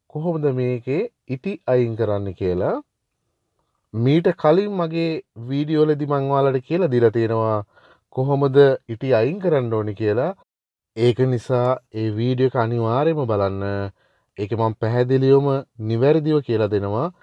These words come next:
ඉටි අයින් කරන විදිය. අනිවාර්යයෙන් මතක තියාගන්න. ඩයි කරලා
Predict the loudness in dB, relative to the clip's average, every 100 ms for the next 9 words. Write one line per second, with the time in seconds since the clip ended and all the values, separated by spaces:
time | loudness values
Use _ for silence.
0 | _ _ _ _ _ _ -10 -6 -2 -2
1 | 0 0 0 -2 -4 -4 -2 -2 2 2
2 | 2 0 _ _ _ _ _ _ _ -6
3 | -4 0 2 2 2 -2 -4 -4 -2 -2
4 | 0 -2 -4 -6 -6 -8 -12 _ _ _
5 | _ _ _ _ _ _ _ _ _ -8
6 | 0 4 4 4 2 2 4 2 0